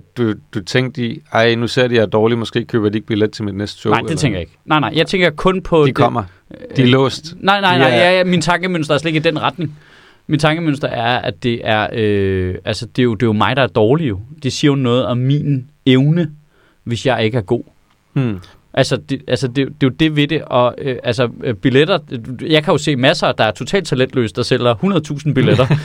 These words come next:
Speaker 1: <laughs>
Speaker 2: Det har tydeligvis ikke noget med det at gøre, jo. Altså, det har noget med alle mulige andre udefrakommende
Speaker 1: Ja.
Speaker 2: faktorer, hvordan du sælger billetter. Det er u-, det med billetter er underordnet. Det, det handler om, at det skal være godt, og det skal have den kvalitet, jeg gerne vil have, det skal have. Og når
Speaker 1: Mm.
Speaker 2: det ikke har det, så får jeg dårligt,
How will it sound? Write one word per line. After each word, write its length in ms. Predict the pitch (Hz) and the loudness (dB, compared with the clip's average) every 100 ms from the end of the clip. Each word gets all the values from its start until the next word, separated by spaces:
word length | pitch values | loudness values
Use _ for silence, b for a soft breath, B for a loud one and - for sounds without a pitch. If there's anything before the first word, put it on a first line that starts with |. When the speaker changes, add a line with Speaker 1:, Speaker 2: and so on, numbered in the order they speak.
| 190 | 2
Speaker 1:
<laughs> 300 | - 190 - | 2 0 2
Speaker 2:
Det 80 | 160 | 2
har 160 | 156 170 156 | 4 0 0
tydeligvis 340 | 226 220 190 | 2 2 2
ikke 100 | 190 | 0
noget 140 | 180 165 | 0 2
med 60 | 180 | 2
det 60 | |
at 60 | 165 | 4
gøre, 140 | 131 | 2
jo. 200 | 110 104 - | 2 -2 0
Altså, 200 | 135 135 | 0 2
det 160 | 151 | 2
har 60 | 151 | 4
noget 140 | 160 | 4
med 80 | 185 | 2
alle 160 | 180 185 | 2 4
mulige 200 | 185 170 | 4 2
andre 260 | 143 185 165 185 | 2 2 2 4
udefrakommende 640 | 202 - 123 - 127 117 | 2 2 0 0 0 0
Speaker 1:
Ja. 60 | 120 | 0
Speaker 2:
faktorer, 380 | 110 - 151 175 | 0 0 2 4
hvordan 240 | 143 131 | 4 2
du 100 | 147 | 0
sælger 220 | 151 131 110 | -2 0 0
billetter. 300 | 113 117 123 | 0 0 0
Det 120 | 175 | -2
er 40 | - | 2
u-, 180 | 180 180 | 2 2
det 120 | 170 202 | 0 0
med 100 | 190 | 0
billetter 300 | 151 143 160 | 2 4 2
er 140 | - | 2
underordnet. 540 | 156 170 113 101 104 | 2 2 0 -2 -4
Det, 100 | 175 | 0
det 80 | 185 | 2
handler 200 | 156 180 | 2 2
om, 140 | 139 139 | 0 0
at 80 | |
det 100 | 123 | -4
skal 140 | - 113 | -4 -2
være 120 | 104 | 0
godt, 280 | 95 143 151 | 2 0 0
og 60 | 127 | -8
det 80 | 120 | -2
skal 120 | 143 | 0
have 100 | 135 | 0
den 80 | 135 | 0
kvalitet, 420 | 139 123 165 156 | -2 0 -2 0
jeg 100 | 135 | 0
gerne 160 | 117 120 | 0 0
vil 60 | |
have, 100 | 135 | -2
det 120 | 127 | -2
skal 140 | 120 117 | -2 0
have. 160 | 127 - B B | 0 -2 B B
Og 100 | 123 | 0
når 80 | 127 | 2
Speaker 1:
Mm. 60 | |
Speaker 2:
det 80 | 135 | 2
ikke 140 | 165 165 | 2 0
har 100 | 135 | 0
det, 240 | 143 139 - | 0 -2 -4
så 120 | - 147 | -4 0
får 180 | 151 | 2
jeg 140 | 123 110 | 2 2
dårligt, 300 | 113 127 | 0 0